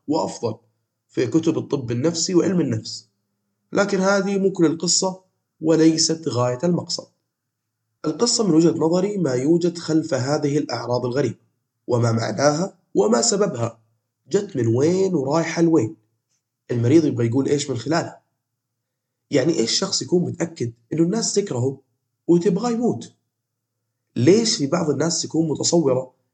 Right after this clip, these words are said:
إنه في كاميرا تراقبها أو في سم في الأكل؟ كيف في شخص يشوف أشياء ما هي موجودة أو يسمع أصوات ما هي حقيقية؟ طبعًا في تفسيرات كثيرة وإجابات أكثر،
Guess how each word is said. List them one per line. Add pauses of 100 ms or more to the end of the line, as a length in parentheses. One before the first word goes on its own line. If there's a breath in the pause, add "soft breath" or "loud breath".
(140)
إنه
في
كاميرا
تراقبها (260)
أو
في
سم
في
الأكل؟ (920)
كيف
في
شخص (920)
يشوف
أشياء
ما
هي
موجودة
أو
يسمع
أصوات
ما
هي
حقيقية؟ (1040)
طبعًا (400)
في
تفسيرات
كثيرة
وإجابات
أكثر،